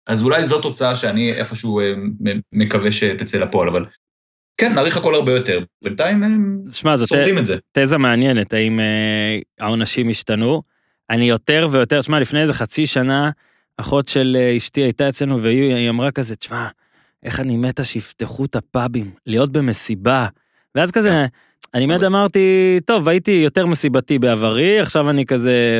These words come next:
Speaker 2: בוא נגיד, משעמם תחת." אה, וטוב, היא ילדה, אה, זה,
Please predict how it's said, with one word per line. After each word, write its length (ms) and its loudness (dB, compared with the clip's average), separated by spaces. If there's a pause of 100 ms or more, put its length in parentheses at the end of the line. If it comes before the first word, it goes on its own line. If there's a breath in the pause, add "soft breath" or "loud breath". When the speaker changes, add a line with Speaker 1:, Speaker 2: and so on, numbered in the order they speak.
(220)
Speaker 2:
בוא 100 0
נגיד, 260 -2
משעמם 520 -2 (100)
תחת." 520 0 (600 soft breath)
אה, 320 2
וטוב, 300 0
היא 300 4
ילדה, 560 2
אה, 200 2
זה, 80 -4